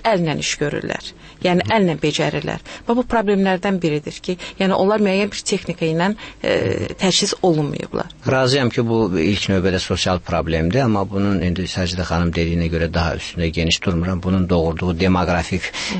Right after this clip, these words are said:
Speaker 2: e, dəy-, hətta dəyişikliklərə gətirə biləcək nəticələr var bu işçi miqrantlarla bağlı. Amma məsələnin, e, o, o elə, e, tibbi aspektləri də var. Mən mütəxəssis deyiləm. Məsələn, bu,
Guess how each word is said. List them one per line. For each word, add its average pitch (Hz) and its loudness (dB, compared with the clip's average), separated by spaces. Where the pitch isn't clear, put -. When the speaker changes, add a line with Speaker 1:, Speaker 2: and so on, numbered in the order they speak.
Speaker 2:
e, 95 2
dəy-, 90 0
hətta 92 0
dəyişikliklərə 92 2
gətirə 95 0
biləcək 92 2
nəticələr 92 2
var 87 0
bu 90 0
işçi - 2
miqrantlarla 87 0
bağlı. 104 2
Amma 135 4
məsələnin, 151 2
e, 120 4
o, 110 4
o 98 4
elə, 101 2
e, 90 2
tibbi 117 0
aspektləri 85 0
də 85 2
var. 85 2
Mən 95 2
mütəxəssis 95 -2
deyiləm. 113 2
Məsələn, 98 0
bu, 120 2